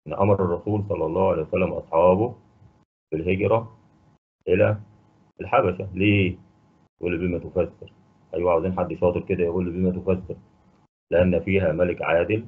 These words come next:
يلقب بالنجاشي. لأن بها ملك عادل يلقب بالنجاشي. بعدين نشر الدعوة بين القبائل.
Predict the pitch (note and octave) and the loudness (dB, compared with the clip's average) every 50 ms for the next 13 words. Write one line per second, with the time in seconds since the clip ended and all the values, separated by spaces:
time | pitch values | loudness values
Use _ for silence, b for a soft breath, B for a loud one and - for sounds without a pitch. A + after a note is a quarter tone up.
0 | - _ - E2 F2+ F2+ - - E2+ D#2+ D#2 D#2+ D#2 D#2 D2+ D#2 D2 - - D2+ | -12 _ -4 -2 -2 -2 0 -2 -4 -4 -4 -4 -4 -4 -4 -4 -6 -6 -8 -10
1 | - - - _ _ _ _ _ _ _ - D2+ D#2 D#2 D#2+ - D#2 D#2+ D#2 D#2+ | -10 -10 -14 _ _ _ _ _ _ _ -8 -4 -4 -2 0 0 0 0 -2 -2
2 | E2+ E2 D#2+ D#2+ D#2+ D#2+ E2 E2+ F2 G2+ A2 G#2+ - - _ _ _ _ _ _ | -4 -6 -6 -4 -2 -2 0 0 -2 -4 -6 -8 -12 -16 _ _ _ _ _ _
3 | - E2 F2 F2 - - - F#2 F2 - - - _ _ _ _ _ _ _ _ | -2 0 0 0 0 2 2 2 2 2 -4 -14 _ _ _ _ _ _ _ _
4 | - E2 E2 E2 D#2 D2+ D2+ C#2 - - C#2+ - - - - _ _ _ _ _ | -8 -6 -4 -4 -4 -4 -6 -6 -8 -10 -14 -14 -16 -20 -20 _ _ _ _ _
5 | _ _ _ _ _ _ _ _ _ _ _ _ _ _ _ _ _ _ _ _ | _ _ _ _ _ _ _ _ _ _ _ _ _ _ _ _ _ _ _ _
6 | _ _ _ _ _ _ _ - E2+ F2+ F2+ A#2+ C#3+ C#3+ B2+ A2+ C3 C3+ - B2 | _ _ _ _ _ _ _ 0 2 2 2 2 0 0 2 0 0 0 0 0
7 | A2 G2+ F2+ A2+ A2+ A2+ A2+ A2+ G#2+ F#2+ G2 F#2+ G2 G2 F#2+ G2 - - - - | -2 2 2 4 4 6 4 4 2 2 0 0 0 0 -2 -2 -6 -10 -16 -6
8 | - - D#2+ F2+ E2 D2+ D2 - | -4 -2 0 2 2 0 0 -4